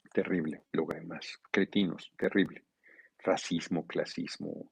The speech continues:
barbarie. Se creen superiores a otros seres humanos.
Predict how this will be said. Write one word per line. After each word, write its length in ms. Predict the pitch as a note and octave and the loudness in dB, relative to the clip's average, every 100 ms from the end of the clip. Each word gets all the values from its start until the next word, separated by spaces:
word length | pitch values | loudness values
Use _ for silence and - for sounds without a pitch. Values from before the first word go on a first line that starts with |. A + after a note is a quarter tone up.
| - | 0
barbarie. 760 | - E2 - D#2 E2 E2+ E2 - _ _ _ _ _ _ _ _ _ _ _ _ - | 2 4 4 2 2 -6 -10 -14 _ _ _ _ _ _ _ _ _ _ _ _ -10
Se 160 | - | -8
creen 280 | - G2+ G2 | -2 0 0
superiores 1000 | G2+ F2 G2+ D#2 D#2+ E2 D2 - - - _ _ _ - | 0 0 2 2 2 0 -2 -8 -14 -20 _ _ _ 2
a 60 | |
otros 360 | D#2+ E2 F#2 - | 2 2 -6 -2
seres 300 | F2+ F2 - | -2 -2 -4
humanos. 420 | E2 - - - | -4 -4 -6 -10